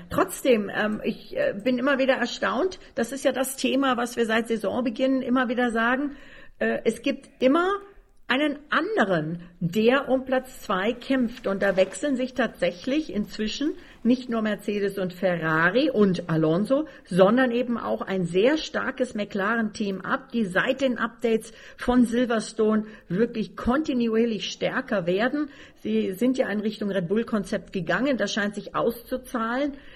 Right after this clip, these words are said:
Ähm, mir stellt sich die Frage, warum das bei McLaren so super funktioniert, bei zum Beispiel jemanden wie Alfa Romeo nicht in die Richtung gegangen zu sein scheint. Die haben aber auch immer Pech, wenn's Pech zu vergeben gibt. Und auch bei Mercedes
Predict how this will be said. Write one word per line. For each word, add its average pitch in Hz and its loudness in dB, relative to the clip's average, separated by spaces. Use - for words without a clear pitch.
Ähm, 214 0
mir 240 6
stellt 226 -2
sich 226 -4
die 226 -2
Frage, 208 0
warum 202 2
das 214 0
bei 196 2
McLaren 196 0
so 196 0
super 214 6
funktioniert, 269 0
bei 202 2
zum 202 -4
Beispiel 202 -2
jemanden 196 -4
wie 180 -2
Alfa - -4
Romeo 185 4
nicht 202 4
in 285 0
die 269 -2
Richtung 285 -2
gegangen 269 0
zu - -14
sein 254 0
scheint. 247 -2
Die 208 -2
haben 220 -2
aber 190 0
auch 185 0
immer 220 4
Pech, 208 -4
wenn's 180 -2
Pech 196 -2
zu 190 -8
vergeben 196 2
gibt. 311 0
Und 277 4
auch 277 0
bei 285 2
Mercedes 302 -4